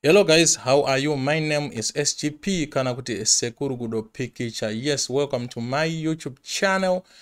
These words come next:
Uh, yeah, we have, uh, uh, something to talk about today. Uh, I want to talk about, uh, one of the internet sensation, uh, one of the guys who is trending right now over the internet. His name,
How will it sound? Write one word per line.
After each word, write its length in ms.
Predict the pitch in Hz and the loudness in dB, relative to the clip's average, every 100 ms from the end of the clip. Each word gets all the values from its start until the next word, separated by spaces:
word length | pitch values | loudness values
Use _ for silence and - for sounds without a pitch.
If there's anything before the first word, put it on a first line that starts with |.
| - _ - | -20 _ -4
Uh, 240 | 113 110 | 0 2
yeah, 280 | 110 180 151 | 2 2 2
we 220 | 123 135 | 0 2
have, 280 | 135 208 131 | 4 4 2
uh, 580 | - 120 117 117 113 113 117 _ - _ - 123 | -2 -2 0 0 -2 -6 -10 _ -20 _ -14 -6
uh, 300 | 117 107 107 | 0 0 2
something 420 | - 143 139 120 | 0 0 -2 -4
to 120 | 117 | -6
talk 280 | 107 143 139 | -4 -2 -2
about 360 | 120 127 131 127 | -2 -2 -2 -4
today. 500 | 113 107 139 147 120 | -10 -2 -2 -2 -4
Uh, 360 | 120 113 110 - _ _ _ - | -8 -8 -8 -12 _ _ _ -4
I 120 | 135 | -2
want 420 | 135 220 220 220 - | 2 4 4 2 -2
to 100 | 127 | -6
talk 380 | - 180 - - | 2 2 2 -4
about, 540 | 117 - 131 143 - | -4 2 4 4 0
uh, 160 | 117 113 | -2 0
one 180 | 127 | 0
of 140 | 143 127 | -2 -4
the 120 | 110 | -6
internet 460 | 143 151 160 135 - | -6 -2 -2 -2 -4
sensation, 840 | - 131 127 175 - 170 160 160 - - - - | -2 -2 0 0 0 -2 -2 -4 -12 -20 -12 -2
uh, 140 | 113 | 0
one 220 | 110 123 | 2 2
of 120 | 147 127 | 0 -2
the 80 | |
guys 340 | 110 117 135 127 | -2 0 0 0
who 100 | 139 | -2
is 100 | 135 | -2
trending 400 | - 139 120 113 | -2 -2 -2 -2
right 220 | 120 127 | -2 -2
now 180 | 131 127 | -2 -2
over 300 | 120 123 107 | -2 -4 -4
the 180 | 113 - | -8 -4
internet. 600 | 156 143 147 131 123 - | -4 -2 -2 -2 -4 -6
His 300 | 117 180 131 | -2 0 0
name, 360 | 131 175 180 | -2 -2 -2